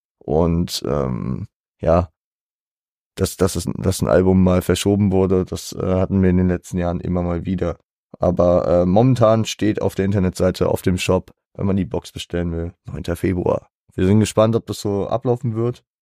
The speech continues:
Ähm, natürlich ein sehr brisantes Ding. Wir hatten jetzt noch vor kurzem dieses Shindy-Interview, ähm, was erst nur auf WhatsApp in seinem Kanal ge-, gespreadet hat, letzten Endes dann aber auch per Reupload auf, äh, YouTube kam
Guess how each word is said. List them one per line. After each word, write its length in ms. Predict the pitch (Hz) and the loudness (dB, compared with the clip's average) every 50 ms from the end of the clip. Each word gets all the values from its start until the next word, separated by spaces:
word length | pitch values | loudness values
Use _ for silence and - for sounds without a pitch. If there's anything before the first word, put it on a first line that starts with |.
| _ _ _ _ _ _ _ _ - | _ _ _ _ _ _ _ _ 0
Ähm, 540 | 98 98 98 98 98 98 98 98 98 95 - _ _ _ _ _ - | 2 4 4 4 4 4 2 0 0 -2 -6 _ _ _ _ _ -12
natürlich 360 | - - - 117 113 110 - | -6 -2 0 0 0 0 0
ein 80 | 101 | -2
sehr 160 | 92 95 98 95 | 0 0 0 0
brisantes 580 | - 104 92 92 90 92 104 - 101 98 - | 0 -4 -4 -2 -2 -2 -2 -2 -4 -4 -2
Ding. 300 | - 104 104 98 107 127 - _ _ _ _ _ _ | -2 0 0 0 0 -2 -6 _ _ _ _ _ _
Wir 80 | - | -2
hatten 140 | 95 - 92 | -2 0 0
jetzt 180 | 90 90 - 101 | 0 0 0 -2
noch 100 | 98 - | -2 -2
vor 140 | - - | -4 -4
kurzem 380 | - - 101 98 - - 101 95 | -2 0 0 0 2 2 2 2
dieses 220 | 90 92 87 87 | 2 2 0 -2
Shindy-Interview, 840 | - - - 107 107 107 101 101 101 - 95 95 98 101 104 104 110 - _ _ _ _ _ _ _ _ | -2 0 0 2 2 2 2 2 0 0 0 0 0 0 0 -2 -2 -6 _ _ _ _ _ _ _ _
ähm, 680 | - 92 92 90 90 90 90 90 90 90 87 87 87 - - - - - - | -2 0 2 2 2 2 2 2 0 0 -2 -2 -4 -6 -8 -10 -10 -8 -6
was 160 | - - - | -6 -4 -2
erst 220 | - 85 92 - | 0 -2 0 0
nur 80 | - 92 | 0 -2
auf 100 | 90 - | -2 -2
WhatsApp 480 | - - 98 - - - - 92 - - | -2 -2 -2 -2 -2 0 0 0 0 0
in 140 | 92 95 | 0 0
seinem 240 | 90 90 90 90 90 | 2 2 0 0 -2
Kanal 420 | 87 - 90 92 92 92 95 95 90 | -4 -4 -4 -2 0 2 2 2 2
ge-, 320 | 87 95 92 92 90 90 | 2 0 2 2 2 0
gespreadet 560 | 90 - - - - 95 95 95 92 85 - | -2 -6 -10 -6 -2 0 2 2 0 0 0
hat, 260 | 95 95 90 - - - _ _ _ _ _ | 0 0 0 -2 -8 -18 _ _ _ _ _
letzten 280 | - 92 - - - 67 | -6 -6 -6 -6 -6 -4
Endes 320 | 69 92 92 92 - - | -2 0 0 -2 -2 -4
dann 200 | - 95 87 87 | -4 -4 -4 -2
aber 240 | - - 87 85 87 87 | -2 -2 -2 0 0 0
auch 280 | 82 90 92 - - - - | 0 -2 -4 -4 -6 -12 -10
per 140 | - 113 117 | -4 0 2
Reupload 640 | 92 95 95 95 90 - - 90 90 92 92 - - | 4 4 4 2 2 0 0 2 2 2 0 0 0
auf, 320 | - 95 90 - - - - | -2 0 0 -2 -2 -2 0
äh, 160 | 92 90 90 | 0 2 2
YouTube 440 | 87 92 104 107 - - 95 - - | 2 0 -2 -2 -4 -6 -8 -8 -6
kam 380 | - 95 95 95 95 98 104 | -4 -2 0 0 0 -2 -4